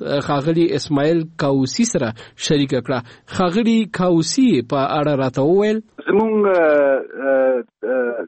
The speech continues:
Speaker 2: دا شفاخانه چې دی، هر شفاخانه په خپل، خپل کار کوي. دا، دا، دا د دې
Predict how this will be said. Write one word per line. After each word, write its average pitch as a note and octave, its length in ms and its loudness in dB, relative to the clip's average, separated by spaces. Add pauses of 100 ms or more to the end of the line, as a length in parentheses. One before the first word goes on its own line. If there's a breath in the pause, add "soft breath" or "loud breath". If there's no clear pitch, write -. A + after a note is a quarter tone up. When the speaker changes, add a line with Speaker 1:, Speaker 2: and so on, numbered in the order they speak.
Speaker 2:
دا D#3 140 0
شفاخانه D#3 760 -2
چې - 180 -6
دی، D#3 200 2 (280)
هر F#3 160 0 (100)
شفاخانه D#3 600 -2 (340)
په C#3 60 0
خپل، D#3+ 420 -2
خپل D3+ 220 -4
کار B2+ 240 -2
کوي. A2+ 260 -4
دا، F3+ 220 0 (260)
دا، E3 140 2 (120)
دا F3+ 320 2
د - 140 -6 (160)
دې F3+ 120 4